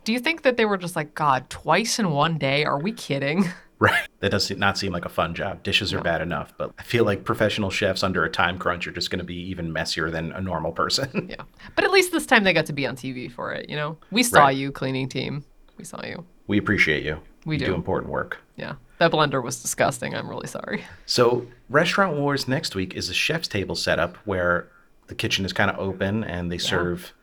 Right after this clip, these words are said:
Speaker 2: the judges right there. So I guess there's no front of the house really, right?
Speaker 1: I mean, it looked like Maria was sort of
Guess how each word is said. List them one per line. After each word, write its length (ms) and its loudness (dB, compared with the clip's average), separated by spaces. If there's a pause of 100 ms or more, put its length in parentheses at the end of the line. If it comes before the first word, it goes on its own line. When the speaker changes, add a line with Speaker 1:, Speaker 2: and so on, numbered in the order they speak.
(140)
Speaker 2:
the 80 -6
judges 400 -2
right 220 0
there. 280 4
So 380 4
I 80 0
guess 220 0
there's 180 -2
no 100 6
front 240 2
of 60 2
the 60 4
house 340 -2
really, 240 0
right? 340 2 (320)
Speaker 1:
I 40 4
mean, 120 6
it 80 4
looked 300 2
like 240 0
Maria 420 4
was 160 -2
sort 300 0
of 280 0